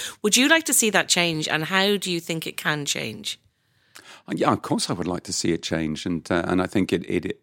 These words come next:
Speaker 2: it has changed already. I mean, there are many high-profile female chefs now, um, uh, in, in the U K, and, uh, and the more, the better.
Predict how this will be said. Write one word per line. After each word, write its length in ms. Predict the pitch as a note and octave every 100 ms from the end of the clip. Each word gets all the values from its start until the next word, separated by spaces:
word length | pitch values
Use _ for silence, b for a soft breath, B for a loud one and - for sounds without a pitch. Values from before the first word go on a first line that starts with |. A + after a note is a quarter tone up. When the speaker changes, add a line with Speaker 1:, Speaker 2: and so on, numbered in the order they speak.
| -
Speaker 2:
it 320 | D#2+ - - _ -
has 200 | A2+ D#3
changed 440 | - G#2 E2 D2
already. 480 | D#2+ D#2 A#2 B2+ C2+ B B B -
I 40 | F2
mean, 120 | F2
there 140 | F2
are 60 | E2
many 440 | F2 G#2 G#2 F#2+
high-profile 880 | E2 F#2 E2+ - F2 - F2 D#2 D2+
female 460 | - F#2+ D#2 D2+ C#2+
chefs 400 | - B2 - -
now, 260 | D#2+ D2 b b b b -
um, 600 | D#2+ D#2 D#2 D2+ D#2 - -
uh, 120 | - - - -
in, 260 | - F2+ F#2
in 160 | G2+
the 80 | E2+
U 160 | F2 F#2+
K, 300 | F#3+ C#3+ - b b b -
and, 400 | G2 G2 G2 G2+
uh, 160 | G2 G2
and 160 | G2+ F#2
the 60 |
more, 420 | G2 A2 G#2 G#2+ - _ _
the 80 | A2
better. 380 | C3 D#3 -